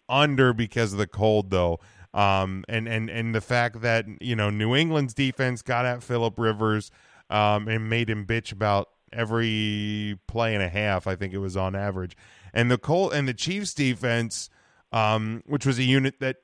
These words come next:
you know, many people, myself included, said was no good. Um, they, they came out on, uh, on s-, this past Saturday and absolutely shut down what had been a red-hot Colts offense.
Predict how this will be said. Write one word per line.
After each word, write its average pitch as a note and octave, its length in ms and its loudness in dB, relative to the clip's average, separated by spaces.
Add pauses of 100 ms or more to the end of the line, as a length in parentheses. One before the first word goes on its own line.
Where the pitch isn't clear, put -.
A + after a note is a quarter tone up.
(140)
you C3+ 160 -6
know, B2 100 2
many B2 420 0
people, C3 300 0
myself C3 520 0
included, A#2 640 -2 (200)
said C#3 420 -4 (280)
was C3+ 260 0
no D3 200 2
good. A#2+ 420 0 (520)
Um, G#2+ 680 2
they, C3+ 340 0
they B2 240 0
came B2+ 320 -2
out B2 260 2
on, A2 320 -2
uh, G#2 240 2
on G2+ 140 -2
s-, - 240 -10
this A2+ 180 -6
past A#2 360 -2
Saturday A#2+ 640 -2
and G2 480 -4 (560)
absolutely B2+ 720 2
shut B2 300 0
down A2+ 300 2
what A2+ 160 2
had G#2+ 140 -4
been A2 140 0
a G#2+ 60 2
red-hot G#2+ 440 0
Colts G#2 300 -2
offense. G2 580 0